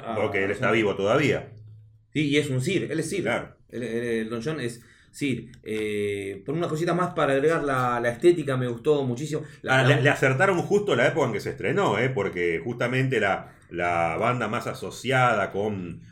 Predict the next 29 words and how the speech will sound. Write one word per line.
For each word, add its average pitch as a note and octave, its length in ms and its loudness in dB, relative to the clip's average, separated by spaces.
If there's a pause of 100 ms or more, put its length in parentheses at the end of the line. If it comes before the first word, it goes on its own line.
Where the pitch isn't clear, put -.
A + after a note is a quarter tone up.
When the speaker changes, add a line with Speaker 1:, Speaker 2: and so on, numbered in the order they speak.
Speaker 1:
la, D#2+ 220 -6
por F2 140 -4
ahí, F#2+ 240 -2
el, D#2+ 360 -4
las D#2 140 -10
costumbres G2+ 560 -8
de, C#2+ 240 -12 (240)
de F2+ 80 -6
la F2 180 0
época A2 640 0
y F2 40 -2
el E2+ 120 -6
tema G2 240 -4
de, F2 140 -4
de D#2+ 100 -6
la E2 100 -4
reina, A2 760 0
e E2+ 80 -4
incluso D2+ 360 -8
por D#2 80 -8
la D2 100 -10
tapa E2+ 280 -6
del F#2 100 -6
disco, C#3 500 -4 (180)
eh, F2 240 -4
justo C#3+ 380 -4
un G#2 80 -4
mes A2 160 -4
después A#2+ 560 -6